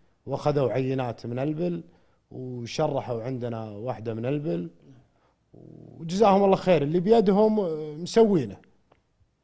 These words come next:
وعلم، بلغونا، بلغونا انهم في مادة سامة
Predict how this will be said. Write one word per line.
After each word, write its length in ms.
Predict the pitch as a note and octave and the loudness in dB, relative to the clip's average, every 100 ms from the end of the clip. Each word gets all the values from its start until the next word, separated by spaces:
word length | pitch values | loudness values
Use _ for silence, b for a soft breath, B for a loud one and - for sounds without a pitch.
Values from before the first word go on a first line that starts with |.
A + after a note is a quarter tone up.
| _ _ _ _ _ _ _ _ _ C#4 C4 G#3+ F#3+ F3+ _ - A2 B2 B2 - - - - - | _ _ _ _ _ _ _ _ _ -20 -20 -20 -20 -20 _ -20 -20 -20 -20 -20 -20 -20 -20 -20
وعلم، 420 | F#3 A3 B3 C#4+ | -8 0 2 2
بلغونا، 640 | A3 A#3+ C#4 C#4 A#3+ - - | 2 4 6 6 4 2 -8
بلغونا 460 | D3+ G3+ A#3+ G3 E3 | -2 0 2 2 2
انهم 440 | E3+ E3 E3+ D3+ - b b - F#2+ A#2 | 0 -2 -2 -6 -10 b b -18 -16 -8
في 220 | A3 F3 | 0 2
مادة 360 | D3+ A3 G#3+ | 4 4 4
سامة 440 | A3+ - A3 B2+ | 4 6 4 2